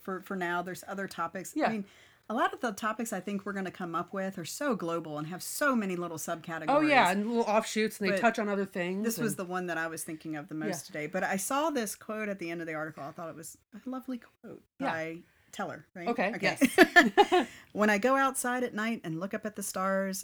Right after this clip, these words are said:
Speaker 1: the feeling that I get is not comfort. The feeling that I get is a kind of delicious discomfort." I love that. Delicious
Speaker 2: Mm-hmm.
Speaker 1: discomfort.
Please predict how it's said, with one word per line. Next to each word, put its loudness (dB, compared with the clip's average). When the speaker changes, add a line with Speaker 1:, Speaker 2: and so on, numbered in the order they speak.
Speaker 1:
the -4
feeling -2
that -2
I -2
get -4
is -6
not -2
comfort. -4
The -8
feeling 0
that -2
I -4
get -6
is -8
a -10
kind -8
of -8
delicious -6
discomfort." -8
I -20
love -16
that. -14
Delicious -8
Speaker 2:
Mm-hmm. -6
Speaker 1:
discomfort. -10